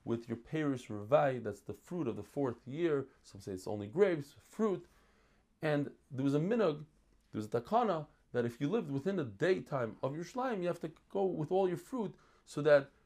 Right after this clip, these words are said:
Yerushalayim will be full of fruit. But once the Churban Abayis,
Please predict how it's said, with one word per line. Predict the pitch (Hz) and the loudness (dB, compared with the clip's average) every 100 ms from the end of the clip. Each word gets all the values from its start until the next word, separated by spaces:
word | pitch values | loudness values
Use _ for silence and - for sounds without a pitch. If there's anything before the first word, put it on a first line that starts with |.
| - | -10
Yerushalayim | 147 160 214 196 170 | -8 -2 0 0 -2
will | - 135 | -4 -2
be | 139 | -2
full | 139 - 190 165 | -4 -2 0 0
of | |
fruit. | - - 180 - - _ _ _ _ _ _ _ | -2 -2 0 0 -4 _ _ _ _ _ _ _
But | - 117 | -10 0
once | 180 226 190 | 4 4 2
the | - - | -6 -6
Churban | - 196 175 165 | -2 0 0 0
Abayis, | 147 214 202 156 143 | 4 4 4 2 -2